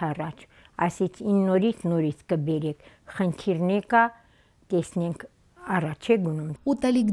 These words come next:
Speaker 2: դեռ կա, ասում է տիկին Զոյան, գյուղում տանը թողել են սննդի ձմռան մեծ պաշար, որ մնաց թշնամուն,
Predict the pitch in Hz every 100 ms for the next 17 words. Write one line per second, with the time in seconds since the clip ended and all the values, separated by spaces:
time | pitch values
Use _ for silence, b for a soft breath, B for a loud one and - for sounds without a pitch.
0 | 208 233 226 262 240 - 196 185 190 185
1 | 190 170 185 180 185 180 190 196 220 233
2 | 220 196 190 180 208 220 240 240 240 B
3 | B 294 277 247 226 220 226 202 190 202
4 | 196 180 175 - 214 208 247 240 226 220
5 | 214 202 185 180 - - 190 - 180 180
6 | 175